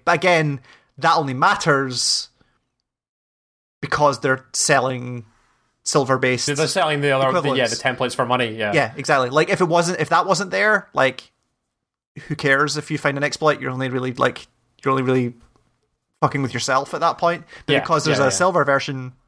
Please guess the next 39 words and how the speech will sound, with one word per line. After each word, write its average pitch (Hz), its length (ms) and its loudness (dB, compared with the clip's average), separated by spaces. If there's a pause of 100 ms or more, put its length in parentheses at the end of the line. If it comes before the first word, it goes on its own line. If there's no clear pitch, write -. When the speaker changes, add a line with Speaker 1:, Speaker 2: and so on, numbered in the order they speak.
(240)
Speaker 1:
yeah. - 140 -16 (840)
Um, 123 540 -2 (960)
yeah, 139 200 0 (100)
it's, - 320 -2 (1120)
Destiny 147 300 0
continues 151 320 0
to 165 80 -4
be 151 40 -4
fascinating 135 720 -2 (100)
in 147 180 -6
a 135 80 0
way 135 180 0
Speaker 2:
It's, 117 80 -4
Speaker 1:
that - 80 0
I 139 60 2
Speaker 2:
it's 127 100 -6
Speaker 1:
just 123 100 -8
Speaker 2:
a - 40 -16
Speaker 1:
don't, 139 120 0
Speaker 2:
weird 127 300 0
thing. 113 260 -4
Speaker 1:
don't - 880 -8
Speaker 2:
They 185 40 6
not, 233 240 2
Speaker 1:
understand. 185 180 2 (200)
Speaker 2:
the, 180 80 6
the, 180 120 -6
the 247 100 0
best 214 240 2
thing 240 100 4
about 190 140 0
the 170 80 -2
Vogue 147 280 2
World 165 240 2
First 156 280 0
was 139 140 0
they 147 100 0
not 147 180 2
only 143 640 0